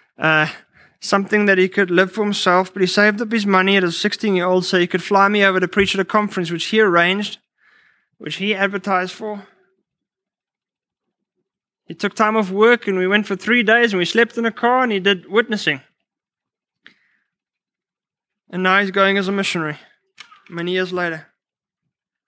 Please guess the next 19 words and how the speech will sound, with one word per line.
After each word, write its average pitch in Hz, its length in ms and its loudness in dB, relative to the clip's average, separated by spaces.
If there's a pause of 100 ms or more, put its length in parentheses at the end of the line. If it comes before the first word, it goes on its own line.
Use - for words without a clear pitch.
(2000)
But 202 100 -2
he 214 60 0
was 220 180 2
not 247 180 2
living 220 260 2
for 214 120 -4
self, 202 540 -2
sitting 220 360 0
in 220 80 -2
church. - 480 0 (1500)
I 175 100 2
have 202 80 2
a 214 60 -2
friend, 220 460 2 (500)
uh, 107 140 -16 (240)
I've 156 100 -16
got 160 120 -10
many 185 180 -4
friends. 185 460 -8